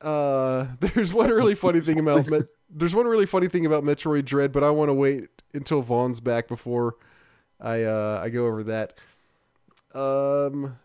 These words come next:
Stranger of Paradise Final Fantasy Origin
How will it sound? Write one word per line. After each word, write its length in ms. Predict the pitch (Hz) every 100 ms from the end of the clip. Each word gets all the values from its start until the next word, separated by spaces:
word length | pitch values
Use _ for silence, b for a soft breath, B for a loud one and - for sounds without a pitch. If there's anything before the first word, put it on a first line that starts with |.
| _
Stranger 600 | - - 208 254 214 226
of 140 | 208
Paradise 720 | - 214 196 156 123 139 - -
Final 380 | - - 170 170
Fantasy 480 | - 165 160 - 156
Origin 680 | - 147 127 92 95 110